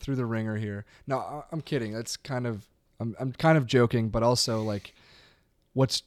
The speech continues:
what's true is that Rory is the sacrificial lamb. Like, he, he tried.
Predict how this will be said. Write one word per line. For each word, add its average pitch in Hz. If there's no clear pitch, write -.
what's 147
true 185
is 131
that 127
Rory 127
is 131
the 127
sacrificial 110
lamb. 90
Like, 117
he, 139
he 135
tried. 113